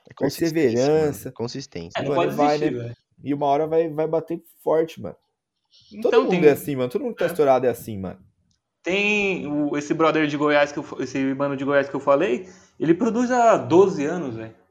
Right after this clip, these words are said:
Speaker 1: Olha isso, mano.
Speaker 3: É
Speaker 2: Olha aí.
Speaker 3: muito tempo. Tipo,
Speaker 2: É,
Speaker 3: não é
Speaker 2: cara.
Speaker 3: assim da noite pro dia que você vai, por exemplo, dentro do, dentro do contexto, assim, mais underground, não é da noite pro dia que você vai pegar um som assim, vai lançar,
Speaker 1: Vai
Speaker 3: vai ser
Speaker 1: virar,
Speaker 3: o
Speaker 1: né?
Speaker 3: melhor som, tá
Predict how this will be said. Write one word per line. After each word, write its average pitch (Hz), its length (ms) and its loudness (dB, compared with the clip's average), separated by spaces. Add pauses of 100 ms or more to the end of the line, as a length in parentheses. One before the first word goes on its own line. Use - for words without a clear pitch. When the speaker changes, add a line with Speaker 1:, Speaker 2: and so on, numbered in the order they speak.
(140)
Speaker 1:
Olha 147 200 -2
isso, 147 320 -6
mano. 95 280 -10
Speaker 3:
É 95 120 -2
Speaker 2:
Olha 98 160 2
aí. 92 120 0
Speaker 3:
muito - 140 -12
tempo. 139 420 -6 (400)
Tipo, 143 220 -2
Speaker 2:
É, 175 260 4
Speaker 3:
não 185 140 2
é 233 80 2
Speaker 2:
cara. 240 100 2
Speaker 3:
assim 196 240 -2
da 165 220 4
noite 170 240 -2
pro 160 120 -4
dia 151 200 -2
que 147 60 -8
você 156 100 -6
vai, 143 240 0
por 143 100 -6
exemplo, 131 280 -4
dentro 170 360 -6
do, 135 440 -8 (120)
dentro 127 280 -8
do 127 120 -10
contexto, 123 420 -6
assim, 127 260 -10
mais 123 240 -6
underground, 123 440 -6
não 165 140 -10
é 208 140 -8
da 175 180 4
noite 160 320 -2
pro 160 120 -6
dia 143 140 -4
que 147 80 -8
você 151 60 -8
vai 139 120 0
pegar 135 240 -4
um 139 100 -6
som 139 220 -12
assim, 165 380 -12
vai 147 160 -2
lançar, 147 380 -4
Speaker 1:
Vai 143 100 2
Speaker 3:
vai 117 120 2
ser 117 120 -4
Speaker 1:
virar, 98 320 -2
Speaker 3:
o - 40 -6
Speaker 1:
né? - 60 -4
Speaker 3:
melhor 139 400 0
som, 131 260 -14
tá 120 60 -20